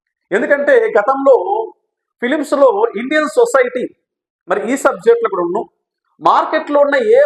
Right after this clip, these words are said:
పుస్తకం నుంచి ఒక్క మార్క్ కూడా కవర్ అవ్వకపోవడం, చాలా మంది అభ్యర్థులు ఈ విషయం నష్టపోవడం. ఎందుకంటే, మార్కెట్ దొరికి పుస్తకాలను ఫాలో అయ్యి ప్రిపరేషన్ కొనసాగించినప్పటికీ, సిలబస్ మొత్తం కంప్లీట్ చేసినప్పటికీ, వాటి నుంచి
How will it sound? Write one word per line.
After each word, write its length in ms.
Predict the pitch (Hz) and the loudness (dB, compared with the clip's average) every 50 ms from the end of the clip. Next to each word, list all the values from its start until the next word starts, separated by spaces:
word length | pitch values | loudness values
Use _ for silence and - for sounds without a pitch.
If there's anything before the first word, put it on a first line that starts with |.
| 294 - - | 0 0 -2
పుస్తకం 320 | 240 - - - 254 262 | -4 -4 -4 -4 -4 -4
నుంచి 520 | 247 240 226 196 - 269 240 202 196 208 202 _ _ _ _ - | -4 -6 -12 -12 -10 -10 -8 -8 -8 -12 -14 _ _ _ _ -4
ఒక్క 280 | - 175 180 - - 262 | -2 -2 -2 -2 0 0
మార్క్ 380 | 254 233 220 214 220 220 - - | 0 2 4 2 2 0 -2 -4
కూడా 180 | 220 208 208 | 0 0 0
కవర్ 300 | 208 - 185 156 170 185 | 0 0 0 2 2 2
అవ్వకపోవడం, 420 | 185 175 170 - - - 156 165 - - _ _ _ _ _ _ _ _ _ _ 214 _ - 233 | 2 0 0 -2 0 0 0 0 0 -6 _ _ _ _ _ _ _ _ _ _ _ _ 0 2
చాలా 240 | 226 269 285 302 285 | 2 2 2 2 0
మంది 200 | 269 277 269 269 | 0 2 2 2
అభ్యర్థులు 720 | 254 233 233 240 240 - 240 240 233 190 - 381 415 - - 180 | 2 4 2 2 2 2 4 4 4 2 2 0 0 0 -2 -8
ఈ 100 | 202 202 | -8 -6
విషయం 300 | 196 185 - - 240 233 | -6 -4 0 0 0 0
నష్టపోవడం. 580 | 233 - 180 165 - - - - 185 160 160 | 0 -2 -2 -2 -4 -6 -2 0 2 2 2
ఎందుకంటే, 600 | 165 220 - 254 247 247 254 240 208 202 220 233 233 - - _ _ _ _ | 0 0 0 -2 0 2 0 0 2 2 2 0 0 -2 -6 _ _ _ _
మార్కెట్ 500 | 139 151 170 202 247 254 - 269 277 247 | 0 0 2 2 0 0 0 0 0 2
దొరికి 220 | - 247 - - 220 220 | 0 0 0 0 -2 -2
పుస్తకాలను 380 | 233 233 - - 247 240 226 - - 220 | -4 -2 0 -2 -2 -2 -2 -2 0 2
ఫాలో 220 | 202 202 - 240 | 2 2 4 2
అయ్యి 460 | 233 220 226 240 233 185 180 196 - - _ _ _ _ _ - | -2 -2 -2 -6 -8 -8 -8 -10 -12 -16 _ _ _ _ _ -2
ప్రిపరేషన్ 500 | 196 - 208 220 262 262 262 262 262 254 | -2 -2 2 2 2 2 2 0 -6 -6
కొనసాగించినప్పటికీ, 920 | - - 208 214 220 - 233 - - 226 - - 214 208 - 202 - - 254 | -2 -2 -2 0 0 -2 -2 -2 -4 -10 -6 -4 -4 -2 -4 -6 -6 -6 -10
సిలబస్ 460 | 240 - 226 226 233 233 254 254 254 254 | -6 0 2 2 4 4 2 0 -2 -2
మొత్తం 280 | 226 233 330 - 262 247 - - - | -6 -4 -4 -4 -8 -8 -8 -4 -4
కంప్లీట్ 260 | 208 202 - 233 240 | -4 -4 -2 0 0
చేసినప్పటికీ, 640 | 233 233 - 202 196 180 175 170 - 254 285 277 277 _ _ _ _ - 127 | 0 0 0 -4 -4 -4 -4 -4 -4 -6 -6 -8 -10 _ _ _ _ -6 0
వాటి 280 | 143 165 196 262 - 262 | 2 2 2 2 -2 -4
నుంచి 600 | 254 247 233 233 - 277 226 175 175 196 214 - | -8 -8 -8 -8 -8 -6 -4 -4 -4 -4 -8 -12